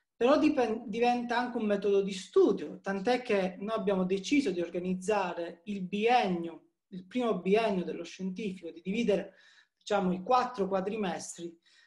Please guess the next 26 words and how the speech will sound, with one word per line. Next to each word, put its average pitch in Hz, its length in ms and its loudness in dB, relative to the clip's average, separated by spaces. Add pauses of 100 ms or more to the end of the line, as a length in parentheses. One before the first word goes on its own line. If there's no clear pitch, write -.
(160)
dandoli 233 420 4
come 240 280 2
titolo 285 300 4
queste 196 360 2
quattro 190 400 0
fasi, - 520 -8 (500)
in 226 60 -4
modo 277 220 6
tale 196 260 4
che 196 260 -4
tutte 302 340 2
le 180 80 2
discipline 185 480 -4
insieme 185 920 0 (360)
lavorassero 240 760 2
nello 196 160 2
sviluppare 196 480 2
queste 185 260 -2
competenze, 180 760 -4
quindi 175 180 -4
la 170 60 -6
competenza 208 480 -4
di 185 320 -2
osservare, 196 1040 -2
di 180 140 -8
descrivere, 185 1000 -2